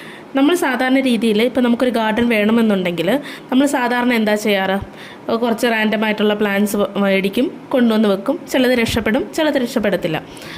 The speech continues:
അതിനപ്പുറം നമ്മൾ അതിനെപ്പറ്റി ചിന്തിക്കുന്നില്ല.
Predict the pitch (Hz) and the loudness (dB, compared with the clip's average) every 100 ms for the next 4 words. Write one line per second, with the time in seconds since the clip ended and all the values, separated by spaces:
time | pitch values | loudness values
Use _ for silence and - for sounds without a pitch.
0 | - - - - - 285 370 381 - 330 | -16 -16 -18 -18 -6 0 2 0 0 0
1 | 311 262 262 269 247 247 247 247 247 208 | 2 2 4 2 2 0 0 -2 0 0
2 | 208 208 180 170 170 | 0 0 0 -2 -4